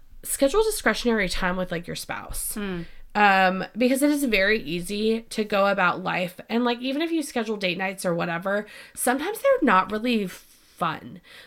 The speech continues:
Speaker 1: Like, they're, they're
Speaker 2: Well, 'cause
Speaker 1: enjoyable because
Speaker 2: your
Speaker 1: you're,
Speaker 2: mind
Speaker 1: like,
Speaker 2: is busy. Yeah.
Speaker 1: Yeah.
Speaker 2: Yeah.
Speaker 1: But, like, have decompression time
Speaker 2: Mm-hmm.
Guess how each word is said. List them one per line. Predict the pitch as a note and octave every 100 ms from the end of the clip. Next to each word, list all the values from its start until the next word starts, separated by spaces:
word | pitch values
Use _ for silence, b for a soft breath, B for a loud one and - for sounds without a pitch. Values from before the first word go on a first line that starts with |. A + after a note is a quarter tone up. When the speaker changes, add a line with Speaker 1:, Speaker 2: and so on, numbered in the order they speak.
| B
Speaker 1:
Like, | B3 A#3
they're, | B3 A#3 -
they're | A3 C4 C4+ B3+ -
Speaker 2:
Well, | B3+
'cause | A#3
Speaker 1:
enjoyable | B3+ A#3 D#4 E4 F4
because | D#4+ C4+
Speaker 2:
your |
Speaker 1:
you're, | B3+
Speaker 2:
mind | A#3 D4
Speaker 1:
like, |
Speaker 2:
is | C#4+
busy. | G#3 F#3 E3 D#3+ -
Yeah. | A3 A#3+ B3+
Speaker 1:
Yeah. | C4+ C#4+ A#3+ E3 F3
Speaker 2:
Yeah. | A3 A3 F3+ -
Speaker 1:
But, | D4
like, | C#4 C#4 - _ _ - A#3 - A3
have | - B3 C#4 C#4
decompression | E4 F4 E4 D4+ G3 G#3+ C#4+ A#3+
time | G#3+ D#3+ D3 -
Speaker 2:
Mm-hmm. | G3 G3 G3